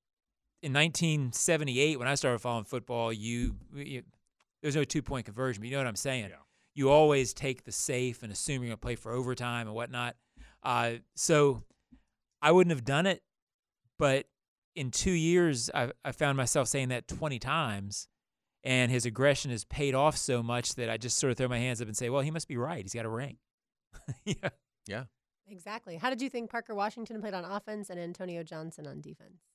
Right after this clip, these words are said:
Speaker 1: Um, Parker, you know,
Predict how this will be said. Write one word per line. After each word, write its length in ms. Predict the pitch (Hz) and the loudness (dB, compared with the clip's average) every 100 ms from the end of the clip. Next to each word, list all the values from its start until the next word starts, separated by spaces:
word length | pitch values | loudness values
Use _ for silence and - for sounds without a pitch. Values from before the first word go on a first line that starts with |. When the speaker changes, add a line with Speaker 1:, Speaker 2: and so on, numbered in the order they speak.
| _ _ - | _ _ -2
Speaker 1:
Um, 440 | 139 131 117 123 - _ _ _ _ _ _ _ _ _ _ _ _ _ 156 | 2 2 0 -6 -14 _ _ _ _ _ _ _ _ _ _ _ _ _ -8
Parker, 800 | - 165 175 180 160 156 147 - _ _ - - - - _ _ - | 4 6 6 6 6 6 2 -6 _ _ -20 -12 -12 -12 _ _ -6
you 80 | 151 | -2
know, 220 | 123 | -2